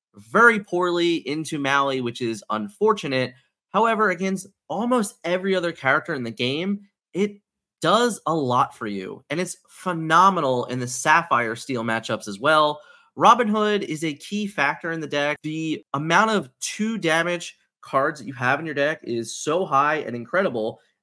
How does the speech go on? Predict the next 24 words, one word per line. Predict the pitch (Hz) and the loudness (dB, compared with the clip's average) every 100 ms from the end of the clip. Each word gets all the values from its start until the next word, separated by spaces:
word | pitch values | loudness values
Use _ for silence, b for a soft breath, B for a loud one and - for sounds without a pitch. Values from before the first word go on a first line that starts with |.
| - | -4
And | 175 190 180 - - | -2 0 -2 -8 -6
in | 175 | -6
a | |
game | 156 196 247 175 165 165 | -2 -2 -2 -4 -6 -6
right | 127 175 | 0 0
now | - 208 202 | 0 0 0
where | 170 151 151 151 - | 2 0 -2 -4 -6
two | - 254 | -6 0
willpower | 208 220 190 170 165 156 151 - | 2 2 2 2 2 0 -2 -4
is | 131 117 - - | -6 -6 -12 -6
down | 143 208 190 123 120 135 _ _ _ _ | -2 0 0 -2 -6 -12 _ _ _ _
and | 151 151 | -6 -4
most | 147 160 214 208 | 0 0 0 -2
players | - 160 156 151 139 | -6 -4 -2 -4 -2
are | 127 123 - _ _ _ _ _ | -2 -4 -12 _ _ _ _ _
changed | - - 196 226 | -10 -4 -2 -2
their | 175 | -4
decks | 131 135 131 - | -2 -2 -4 -8
to | - - | -8 -4
only | 165 220 202 | -4 -2 -4
feature | 160 160 151 131 | -4 -6 -4 -6
three | 131 135 151 233 | -6 -6 -2 -2
willpower | 175 160 160 156 127 | 0 -2 0 0 0
cards, | 120 208 202 127 117 | 0 2 2 2 -4